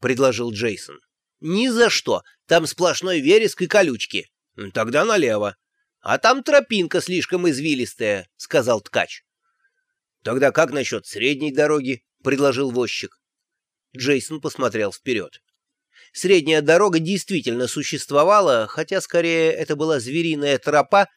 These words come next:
петлявшая между тенистыми деревьями. Вдоль неё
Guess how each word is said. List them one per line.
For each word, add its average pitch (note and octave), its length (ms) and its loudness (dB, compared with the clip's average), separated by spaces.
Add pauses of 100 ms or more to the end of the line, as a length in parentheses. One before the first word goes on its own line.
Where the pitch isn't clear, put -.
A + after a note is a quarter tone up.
(160)
петлявшая D#3 640 0
между C3+ 340 -2
тенистыми C3+ 580 -8
деревьями. F#2+ 760 -4 (440)
Вдоль A#2+ 380 0
неё D3 360 2